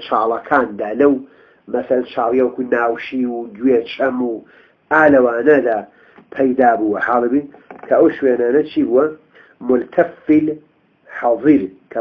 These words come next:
ملتەف یعنی، ئە، چڕ و بە یەکدا چوو بووە. باشە؟ ئەل حەظیر، حەظیریش بە مانای شوێنێکە کە داروشتی بە دەورەوە بێ. هەر خۆی حەظیرە یعنی شوێنی قەوەغە کراو ئەوانە.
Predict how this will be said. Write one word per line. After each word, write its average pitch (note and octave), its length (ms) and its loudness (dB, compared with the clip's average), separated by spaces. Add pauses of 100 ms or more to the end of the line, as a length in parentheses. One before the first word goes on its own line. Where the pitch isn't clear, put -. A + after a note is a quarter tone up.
ملتەف B2 380 -2 (160)
یعنی، C#3+ 220 0 (520)
ئە، A#2+ 100 -2 (340)
چڕ D3 240 0
و A#2+ 100 0
بە B2 160 0
یەکدا A#2 320 -2 (120)
چوو B2+ 260 0
بووە. G2+ 260 -8 (640)
باشە؟ A#2+ 340 -4 (580)
ئەل D3+ 160 4 (100)
حەظیر، C3 400 2 (360)
حەظیریش C3+ 480 0
بە B2 120 0
مانای C3 360 2
شوێنێکە C3+ 520 0
کە D3 120 4 (600)
داروشتی B2 600 -2
بە B2 120 2
دەورەوە G2 380 -4
بێ. F#2+ 120 -18 (760)
هەر B2 160 -6
خۆی E3 240 6
حەظیرە C3+ 420 0 (100)
یعنی D3 280 -2
شوێنی D3+ 340 -4 (480)
قەوەغە B2 400 -2
کراو A#2+ 400 -2
ئەوانە. G#2+ 460 -10